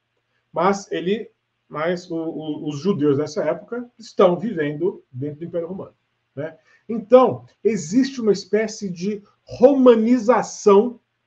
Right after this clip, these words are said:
do cristianismo, tá? E talvez, né, ao longo do tempo, uma cristianização do mundo romano. E depois, o que vai acontecer é uma helenização do cristianismo,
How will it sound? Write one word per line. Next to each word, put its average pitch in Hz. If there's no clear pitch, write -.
do 180
cristianismo, 185
tá? 202
E 285
talvez, 247
né, 151
ao 202
longo 160
do 196
tempo, 220
uma 247
cristianização 208
do 196
mundo 196
romano. 135
E 339
depois, 214
o 175
que 208
vai 180
acontecer 151
é 202
uma 240
helenização 214
do 139
cristianismo, 196